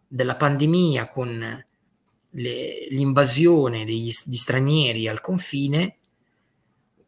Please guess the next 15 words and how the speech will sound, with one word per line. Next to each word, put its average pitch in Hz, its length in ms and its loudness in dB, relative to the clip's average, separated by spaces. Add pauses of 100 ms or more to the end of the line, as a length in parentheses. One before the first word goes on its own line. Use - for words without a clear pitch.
(180)
subito 185 580 4
dopo, 160 340 6
tra 139 140 6
l'altro, 139 520 2
che 135 260 2
ci 143 160 0
fu 147 140 -2
una 139 160 2
congiuntura 135 600 2
particolare 151 720 0
che - 120 -2
permise 123 640 -2
una, 113 500 -4
un'alleanza 131 760 4
tra, 113 440 -2